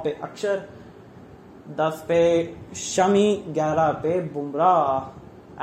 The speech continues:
And अगर देखा जाएगा तो अगर आप उमेश को खिलाते तो थोड़ी सी आपकी टेल जो होती वो, अ, लंबी हो जाती, क्योंकि आप, अ,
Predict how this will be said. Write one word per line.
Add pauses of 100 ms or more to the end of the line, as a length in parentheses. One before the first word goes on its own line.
And (200)
अगर
देखा
जाएगा (260)
तो
अगर
आप
उमेश
को
खिलाते
तो
थोड़ी
सी
आपकी
टेल
जो
होती
वो, (440)
अ,
लंबी
हो
जाती, (960)
क्योंकि
आप,
अ,